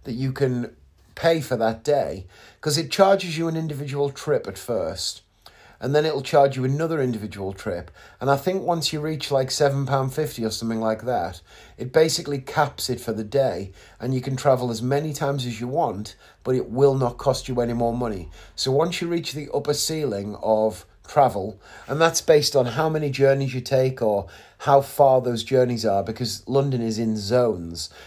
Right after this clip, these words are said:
And so when you're all the way out at, like, zone seven and you're coming into zone one, that's, you know, multiple zones. It charges you for that.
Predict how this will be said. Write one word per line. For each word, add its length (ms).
And 120
so 140
when 140
you're 160
all 120
the 60
way 140
out 180
at, 100
like, 200
zone 320
seven 500
and 140
you're 80
coming 240
into 180
zone 320
one, 280
that's, 360
you 80
know, 160
multiple 480
zones. 480
It 80
charges 400
you 60
for 100
that. 320